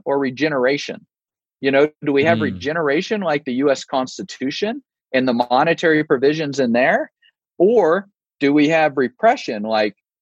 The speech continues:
Speaker 1: Franklin Roosevelt, like the Reign of Terror in France, uh, like Venezuela, uh, and countless other places? You know, that's where the critical question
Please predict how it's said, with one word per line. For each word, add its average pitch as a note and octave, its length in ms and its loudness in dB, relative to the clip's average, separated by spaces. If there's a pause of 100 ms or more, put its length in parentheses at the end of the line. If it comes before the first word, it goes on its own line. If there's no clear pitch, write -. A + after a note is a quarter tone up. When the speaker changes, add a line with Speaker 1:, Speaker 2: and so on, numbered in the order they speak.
(520)
Speaker 1:
Franklin D#3+ 400 -2
Roosevelt, C#3+ 920 0
like A#2 280 -2
the A#2+ 80 -2
Reign C#3 260 -4
of B2+ 140 -6
Terror C3+ 420 0
in G#2 220 -6
France, C#3 640 -4 (420)
uh, G#2+ 320 4
like A#2 280 0
Venezuela, C3+ 960 2 (440)
uh, G#2+ 280 0 (100)
and B2 200 -6
countless C3+ 440 -4
other A#2+ 460 -2 (220)
places? D#3 460 -4
You C3+ 100 -4
know, B2 100 2
that's D#3 300 2
where E3+ 120 2
the B2 100 -2
critical D#3 600 -4
question C3+ 480 -2